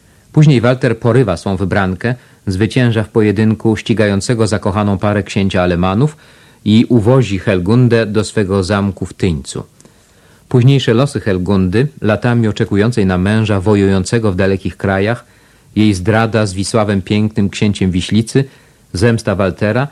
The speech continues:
składają się na opowieść o typowo rycerskim kolorycie. Długa wyprawa zbrojna i tęsknota za ukochaną osobą były przecież w okresie wypraw krzyżowych charakterystycznym motywem literackim.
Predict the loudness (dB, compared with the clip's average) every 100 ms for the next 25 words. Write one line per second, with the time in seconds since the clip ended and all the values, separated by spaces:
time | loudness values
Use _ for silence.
0 | -12 _ _ _ -4 0 2 2 2 2
1 | 2 0 2 2 2 0 -2 0 0 0
2 | 2 4 2 0 -2 -2 -4 -2 0 0
3 | -2 -6 -14 -16 _ -20 _ _ _ _
4 | _ _ _ 2 4 4 4 2 2 2
5 | 0 0 0 2 2 0 0 -4 0 -2
6 | 0 0 0 0 -2 -2 0 0 0 -2
7 | 0 0 0 0 2 2 0 0 0 0
8 | 0 0 0 0 0 -2 -4 -6 0 0
9 | 0 -4 -10 _ _ _ -2 0 0 0
10 | -2 0 -4 0 2 4 2 0 -2 -2
11 | -2 -4 -4 -6 -10 -12